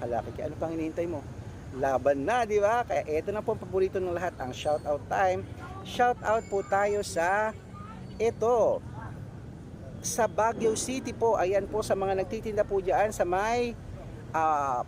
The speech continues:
public market ng Baguio City. Hello po sa inyo. Maraming maraming salamat po sa panonood. Nakatutok po sila lagi sa mga two-digit lucky numbers natin.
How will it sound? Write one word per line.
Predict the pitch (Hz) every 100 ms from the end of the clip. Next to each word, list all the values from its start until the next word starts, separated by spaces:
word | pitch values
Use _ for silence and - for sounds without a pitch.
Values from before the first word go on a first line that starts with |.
| -
public | 208 196 196 185
market | 165 196 190 180
ng | 165
Baguio | 165 165 165 160
City. | 196 190 180
Hello | 165 165
po | 165 196
sa | 185
inyo. | 170 202
Maraming | 165 190 226
maraming | 202 190 190 190
salamat | 170 165 165
po | 190
sa | -
panonood. | 165 160 165 175 -
Nakatutok | 160 156 175 - -
po | 180 165
sila | - 165 160
lagi | 156 151 156
sa | 151
mga | 151 -
two-digit | 202 202 185 -
lucky | 156 160
numbers | 156 143 147
natin. | 147 139 123